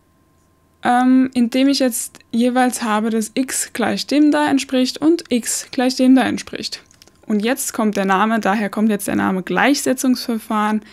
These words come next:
Ich setze jetzt diese beiden rechten Seiten gleich. Denn ich habe ja x gleich x sozusagen. Das ist ja eine wahre Aussage.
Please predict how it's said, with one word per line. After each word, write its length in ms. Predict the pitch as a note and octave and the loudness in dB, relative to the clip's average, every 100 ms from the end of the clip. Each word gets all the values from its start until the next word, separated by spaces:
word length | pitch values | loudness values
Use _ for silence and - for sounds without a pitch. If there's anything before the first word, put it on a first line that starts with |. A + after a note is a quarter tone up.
| - - _ - | -20 -20 _ -4
Ich 200 | C#4 C#4 | -2 -2
setze 360 | A3 A#3 - | -4 -4 -4
jetzt 540 | A3+ G3+ F#3+ - - - _ _ B3+ | -2 -2 -4 -6 -10 -14 _ _ 0
diese 280 | B3+ A#3+ | 0 0
beiden 320 | A3+ G3+ G#3 G3+ | -2 -2 0 -2
rechten 440 | G3+ G3 - G3 | -6 -8 -6 -4
Seiten 380 | - A3 G#3 A3 | -2 -2 0 -2
gleich. 540 | - A3+ G#3 G3+ - - - - | 0 0 0 -2 -8 -12 -20 -8
Denn 100 | A3 | -2
ich 140 | A3 A#3+ | -2 0
habe 220 | B3 B3 | 0 2
ja 200 | B3+ B3+ - | 2 0 -2
x 380 | B3+ B3+ - - | -4 -2 -8 -6
gleich 320 | F#3+ G#3 - | -6 -6 -2
x 360 | G#4 - - - | -4 -4 -8 -10
sozusagen. 600 | - C#4 C#4 C#4+ D4+ E4 F4 _ _ _ _ _ _ _ _ _ - | -6 -4 -2 0 2 0 -2 _ _ _ _ _ _ _ _ _ -10
Das 120 | - | -6
ist 180 | F#3+ F#3 | -6 -6
ja 60 | F#3+ | -6
eine 100 | F#3+ | -4
wahre 280 | F#3+ F#3+ | -4 -2
Aussage. 460 | - C#4 D#4 D4+ D#4+ | -2 -2 -2 0 -2